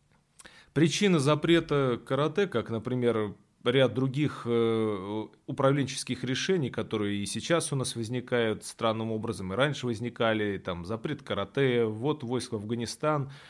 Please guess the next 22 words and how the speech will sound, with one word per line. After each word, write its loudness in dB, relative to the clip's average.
они 2
не 2
носят -2
какой-либо, 0
какой-либо, 0
м, -4
рациональной 0
подоплёки. 0
И 4
найти, 6
э, 4
к-, -12
причину, 2
кроме 2
той, 2
что 0
это 4
чья-то 0
просто -2
прихоть 0
какого-то 0
седовласого 2